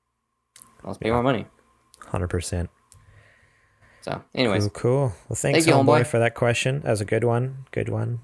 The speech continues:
Speaker 2: Uh, and I'm glad it lined up with a, with a news article. It's, it's always fun when something like that works out.
Speaker 1: Yeah, way to go. You called it.
Speaker 2: Alrighty. So here is our Gamescom twenty twenty highlights, this awesome, incredible event that we both forgot about.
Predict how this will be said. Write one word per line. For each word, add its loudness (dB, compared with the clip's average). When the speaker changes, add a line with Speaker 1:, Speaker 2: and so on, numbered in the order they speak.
Speaker 2:
Uh, 0
and -6
I'm -6
glad 0
it -4
lined -2
up -4
with -4
a, 0
with -6
a -4
news -4
article. -4
It's, -8
it's -6
always -2
fun -6
when -6
something -10
like -10
that -4
works -6
out. -6
Speaker 1:
Yeah, 2
way -4
to -6
go. -6
You -20
called -4
it. -4
Speaker 2:
Alrighty. -6
So -2
here 2
is 0
our 0
Gamescom 0
twenty 0
twenty 0
highlights, 0
this 0
awesome, 0
incredible 0
event 2
that -4
we 0
both -2
forgot -2
about. -4